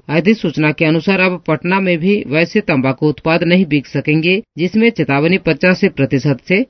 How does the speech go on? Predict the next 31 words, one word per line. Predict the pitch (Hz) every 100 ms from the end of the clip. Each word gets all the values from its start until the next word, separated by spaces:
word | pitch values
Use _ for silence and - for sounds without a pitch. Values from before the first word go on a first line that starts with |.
| _
कम | 220 190 147
हो। | 120 123 104 - _ _ -
चवालीस | 170 185 214 254
घाटों | 170 160 156
से | 180 202
बालू | 160 170 190
खनन | 175 156 151
को | 202
हरी | 185 160
झंडी। | 143 135 123 117 - _ -
राज्य | 147 165 160 226
में | 240
बालू | 185 156
खनन | 156 170 175 170
पर | 202
नेशनल | 180 156 - 196 202
ग्रीन | 160 185 208
ट्रिब्यूनल | 160 143 160 170
कोलकाता | 170 170 160 170 180
द्वारा | 170 151 151
रोक | 151 175 -
के | 170
बाद | 147 156 143
जारी | 160 170
बालू | 170 170 196
संकट | 202 143 139 127
से | 170 175 220 -
थोड़ी | 208 208
राहत | 151 147 180 240
मिली | 208 165
है। | 131 135 110